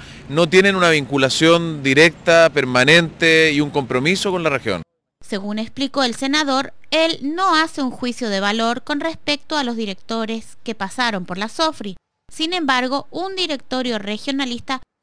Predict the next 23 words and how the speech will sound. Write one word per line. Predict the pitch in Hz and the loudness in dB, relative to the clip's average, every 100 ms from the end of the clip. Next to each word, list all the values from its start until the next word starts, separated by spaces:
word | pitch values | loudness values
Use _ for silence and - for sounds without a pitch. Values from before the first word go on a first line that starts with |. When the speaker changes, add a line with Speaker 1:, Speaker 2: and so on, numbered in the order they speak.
| - | -6
Speaker 2:
podría | 285 285 294 339 | -2 -2 0 -2
conocer | 339 294 294 302 | -2 -4 -4 -4
las | 311 339 | -6 -6
formas | 262 247 254 247 | -4 -4 -6 -6
de | 254 | -4
mejorar | 285 285 247 220 214 | -4 -4 -4 -2 -2
el | 202 | -4
desarrollo | 180 185 180 175 165 | -8 -8 -8 -8 -8
de | 160 | -10
Tarapacá. | - 165 214 214 277 180 - _ _ _ | -8 -8 -6 -2 -2 -4 -14 _ _ _
Además, | - 180 185 220 254 - - | -4 -2 0 -2 -2 -6 -14
explicó | 254 - - 320 - 254 262 _ _ - | -14 -10 -6 -4 -2 -4 -4 _ _ -8
que | 277 | -6
según | 262 277 320 359 | -4 -2 -4 -4
su | 370 | -6
visión, | 330 277 269 233 233 | -6 -4 -2 -2 -4
sofri | - 269 247 - 247 - | -6 -2 -2 -4 -10 -8
debería | 233 254 294 311 | -8 -6 -4 -6
ser | 294 247 226 | -6 -6 -6
cien | 220 - 269 | -6 -4 -2
por | 240 190 | -2 -6
ciento | - 175 156 | -6 -8 -8
estatal. | 156 196 196 196 180 | -10 -8 -4 -4 -4